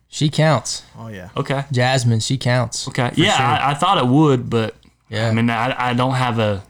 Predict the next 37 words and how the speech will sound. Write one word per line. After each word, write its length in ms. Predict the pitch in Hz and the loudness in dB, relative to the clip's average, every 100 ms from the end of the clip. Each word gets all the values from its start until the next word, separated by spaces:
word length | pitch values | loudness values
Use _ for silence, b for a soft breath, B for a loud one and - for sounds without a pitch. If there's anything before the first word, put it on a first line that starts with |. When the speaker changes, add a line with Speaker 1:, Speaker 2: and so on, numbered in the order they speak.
| - | -8
Speaker 3:
explanation 600 | 113 - 101 104 107 110 | -6 -6 -4 -2 -2 -4
for 260 | - 110 110 | -4 -2 -2
it. 40 | |
I 40 | 107 | -2
mean, 140 | 104 | -2
it 40 | 104 | -4
was 160 | 95 | -4
one 140 | 98 104 | -4 -2
of 60 | |
my 140 | 101 95 | -4 -6
favorite 420 | - - 98 95 | -10 -8 -6 -6
movies, 340 | 95 98 98 | -6 -6 -6
so 340 | 92 95 92 95 _ | -6 -8 -8 -12 _
Speaker 1:
I 80 | 113 | -2
Speaker 3:
I'm 60 | 123 | 2
going 180 | 135 143 | 4 4
Speaker 1:
mean, 60 | |
Speaker 3:
with 120 | 135 | 4
her. 220 | 147 131 - b b | 2 0 -2 b b
Speaker 1:
I'm 200 | 117 156 | 0 2
with 160 | 143 127 | 2 2
you. 240 | 131 139 | 2 2
I 100 | 120 | 2
don't 300 | 131 131 120 - _ _ | 2 2 0 -6 _ _
currently 500 | - 139 131 110 113 | -4 -2 0 -2 -2
watch 360 | 113 113 120 117 | 0 0 0 0
a 60 | |
whole 160 | 110 117 | -2 0
lot 220 | 113 110 | 0 0
of 100 | 104 | -2
Disney 480 | 107 113 107 104 101 _ _ | -4 -2 -2 -4 -6 _ _
princess 500 | - 117 113 104 104 | -6 -6 -4 -6 -6
movies, 400 | 104 104 107 107 | -4 -4 -4 -6
but 180 | 104 107 | -4 -4
I 60 | 104 | -2
used 340 | 113 139 - | -2 -4 -4
to. 220 | 104 104 | -6 -8